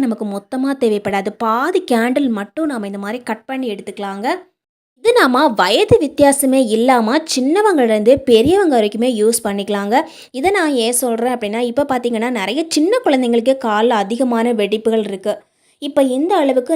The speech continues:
நம்ம மெழுகுவர்த்தியை கட் பண்ணி வச்சுட்டோம். ஒரு பாத்திரத்துல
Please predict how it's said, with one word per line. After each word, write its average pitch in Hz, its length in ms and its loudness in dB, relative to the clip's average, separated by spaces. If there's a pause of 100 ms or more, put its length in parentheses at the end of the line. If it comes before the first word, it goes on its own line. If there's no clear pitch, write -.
நம்ம 226 240 -4 (340)
மெழுகுவர்த்தியை 254 800 -2
கட் 208 180 -8
பண்ணி 247 240 -6
வச்சுட்டோம். 220 400 -6 (120)
ஒரு 220 120 -2 (140)
பாத்திரத்துல 277 580 0